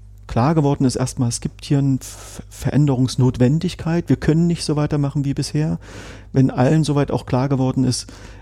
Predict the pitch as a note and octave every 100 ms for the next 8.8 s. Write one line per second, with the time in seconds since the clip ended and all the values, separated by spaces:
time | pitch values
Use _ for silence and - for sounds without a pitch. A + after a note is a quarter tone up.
0 | - A#2+ A#2+ A2+ - - B2 B2 D3+ C3+
1 | C3+ F#2+ A2 - B2+ A#2 A#2 B2 D#3+ E3+
2 | F3 F#3 D3 A#2+ C#3+ C#3 A#2 - C#3+ C3
3 | - - - - - - - - C#3+ D3
4 | C3+ C3+ B2+ - C3 - - F#3 F#3 D#3+
5 | - F3 - C3 - D3 C#3+ C#3+ - B2
6 | - - - C3 - C#3+ E3 B2+ C#3 C3
7 | B2+ B2 B2+ - - - - - - A#2
8 | C#3 C3+ - B2 B2 B2+ B2 A#2+